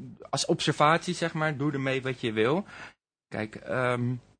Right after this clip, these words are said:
ik was dus dinsdag bij Google. En dan wou ik, ehm,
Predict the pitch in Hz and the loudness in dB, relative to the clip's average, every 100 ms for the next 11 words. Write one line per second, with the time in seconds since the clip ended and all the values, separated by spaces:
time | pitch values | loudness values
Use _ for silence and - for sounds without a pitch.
0 | _ _ _ _ - 165 156 139 156 147 | _ _ _ _ 0 2 2 2 2 2
1 | 131 127 117 117 98 95 95 104 - _ | 4 4 4 4 2 2 0 -4 -12 _
2 | _ _ _ _ _ - 147 127 127 135 | _ _ _ _ _ -6 -2 4 4 4
3 | 131 127 110 117 110 104 104 | -2 -6 -2 2 2 2 -2